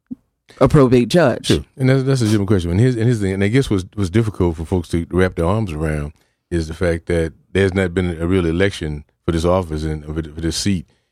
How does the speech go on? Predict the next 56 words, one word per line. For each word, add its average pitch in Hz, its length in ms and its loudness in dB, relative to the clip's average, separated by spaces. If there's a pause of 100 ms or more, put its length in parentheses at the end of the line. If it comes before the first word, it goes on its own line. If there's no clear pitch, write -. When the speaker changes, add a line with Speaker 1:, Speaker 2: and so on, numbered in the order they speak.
(140)
Speaker 2:
in 85 60 2
over 80 140 0
thirty 90 280 2
years. 87 160 0
The - 80 -18
probate 110 320 0
court 101 220 0
judge 90 200 0
is 82 120 -6
the 78 100 -2
only 104 520 0 (200)
judge, 90 380 2
judicial 85 600 -4 (240)
office 82 440 0 (260)
in 85 60 -2
the 82 60 -2
state 95 200 2
of 85 60 -6
Connecticut 80 460 -2
that's 82 160 0
elected. 90 400 -2 (320)
Speaker 1:
Mm-hmm. 151 140 6
Speaker 2:
Every 98 220 6
other 101 140 2
judge 90 380 0
that 82 60 -8
serves 90 320 0
in 87 80 -2
Connecticut 87 260 0
Speaker 1:
Is 143 80 4
Speaker 2:
is 160 140 2
appointed 123 180 4
Speaker 1:
appointed. 87 260 2
Speaker 2:
by 80 80 0
the 82 60 -2
governor. 87 280 0
Speaker 1:
Yes. 123 400 0 (220)
Speaker 2:
So, 85 580 -2 (140)
and 85 120 -6
since 87 220 -2
it, 87 80 -8
and 82 300 -4
since 85 140 -4
Judge 90 200 0
Keyes 92 160 0
has 85 60 -2
been 85 100 0
around 82 160 0
so 82 140 -2
long, 80 440 2
I - 120 -20
mean, 82 80 -2
they're 85 100 0
like 78 140 -2
gen-, 92 240 -2
almost 85 420 -4